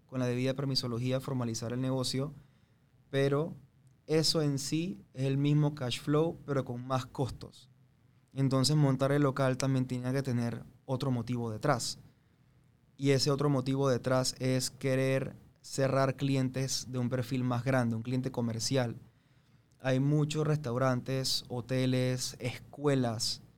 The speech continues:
que les puede interesar. Una escuela, por ejemplo, esto es un alimento saludable. Una escuela que me compre cincuenta de estos a la semana para sus alumnos, para mí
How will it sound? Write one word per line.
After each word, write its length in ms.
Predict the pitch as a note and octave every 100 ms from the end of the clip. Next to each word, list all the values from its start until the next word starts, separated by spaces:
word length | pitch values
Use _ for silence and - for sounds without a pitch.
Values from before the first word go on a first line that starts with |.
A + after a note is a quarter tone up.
| _ _ _
que 120 | C#3
les 120 | C3+
puede 240 | C3 C3 C3
interesar. 680 | C3+ C3+ B2 - B2+ B2+ - - _ _ _ _ _ _ -
Una 160 | C#3+
escuela, 360 | C#3 D3 C#3+ C#3
por 140 | B2
ejemplo, 420 | B2 C#3 D3 E3+ B2
esto 160 | B2+
es 40 | C3+
un 40 |
alimento 360 | B2 A#2+ A#2+ A#2+
saludable. 640 | - A#2 A#2 C#3 B2 A#2 - _ _ _ _ _ _ _
Una 160 | B2 C3
escuela 320 | C3 C#3+ C#3+
que 80 | C3+
me 140 | B2
compre 320 | B2 C3 C3+
cincuenta 500 | - C3+ B2+ C3+ C#3 C3+
de 60 |
estos 180 | B2 D3
a 60 | C#3+
la 80 |
semana 420 | - B2 C#3 C#3+ C3+
para 220 | A#2 A#2
sus 180 | A#2 A#2
alumnos, 380 | B2+ D3+ F#3
para 240 | G3 B2+ A#2+
mí 320 | A#2+ A#2+